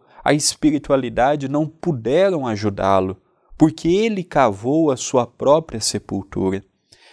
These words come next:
Depois de duzentos anos, ele estava na fase final,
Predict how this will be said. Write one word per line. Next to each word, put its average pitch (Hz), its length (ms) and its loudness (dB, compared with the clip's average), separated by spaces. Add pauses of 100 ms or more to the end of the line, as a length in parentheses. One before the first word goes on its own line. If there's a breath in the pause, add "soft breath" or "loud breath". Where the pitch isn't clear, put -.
(100)
Depois 180 500 2
de 170 80 0
duzentos 151 880 0
anos, 139 440 2
ele 139 200 2
estava 139 460 2
na 127 160 -2
fase 156 340 0
final, 156 760 -2